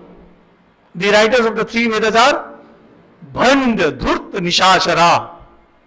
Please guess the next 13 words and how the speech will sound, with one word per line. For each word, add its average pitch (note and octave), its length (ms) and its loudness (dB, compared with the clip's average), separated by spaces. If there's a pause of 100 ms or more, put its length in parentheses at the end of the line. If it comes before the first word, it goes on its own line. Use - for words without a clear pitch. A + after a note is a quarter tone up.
(1400)
They D#3+ 120 0
are C#3+ 80 2
hypocrites, G3+ 840 0 (1300)
and E3 120 -4
they F#3+ 60 2
are - 140 -2
cheats, - 960 -4 (380)
and D3+ 160 -8
they D3+ 100 0
are A2 100 -6
demonic. C3+ 500 -2 (2500)
The D#3 140 0
Brahmins, F3 800 2